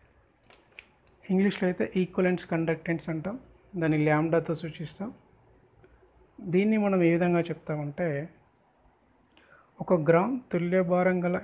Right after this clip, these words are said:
electrolyte, ఒక గ్రామ్ తుల్య భారం గల ఎలక్ట్రోలైట్ నుండి లభించే అయాన్ల మొత్తం వాకతను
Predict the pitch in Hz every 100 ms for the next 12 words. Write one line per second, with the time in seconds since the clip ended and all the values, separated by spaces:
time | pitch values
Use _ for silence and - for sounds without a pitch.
0 | 156 151 147 165 147 143 175 - - _
1 | _ _ _ _ _ _ _ _ _ _
2 | _ _ _ _ _ _ _ _ _ _
3 | _ - 170 143 156 175 320 - _ _
4 | 170 156 170 170 170 170 160 156 160 -
5 | 151 147 - 160 151 151 165 - _ _
6 | _ _ _ _ _ _ _ - 175 196
7 | 175 151 165 208 202 196 160 156 240 -
8 | _ _ _ _ _ _ _ _ _ _
9 | - 165 175 202 220 220 180 156 156 -
10 | 226 214 160 160 151 156 156 160